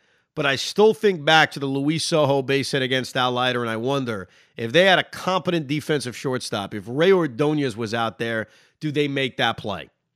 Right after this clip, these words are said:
So Mike Bordick was a blah Met. Then he's gone at the end of the year. Then he goes back to Baltimore.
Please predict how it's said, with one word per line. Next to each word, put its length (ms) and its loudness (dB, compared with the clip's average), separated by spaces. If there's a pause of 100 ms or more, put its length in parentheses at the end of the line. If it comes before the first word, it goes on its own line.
(760)
So 160 2
Mike 280 8
Bordick 320 4
was 140 -4
a 60 2
blah 360 4
Met. 440 2 (580)
Then 220 2
he's 160 -4
gone 340 6
at 80 -2
the 160 0
end 140 2
of 60 -6
the 80 -2
year. 520 0 (220)
Then 100 2
he 80 4
goes 200 2
back 360 2
to 80 -4
Baltimore. 800 -2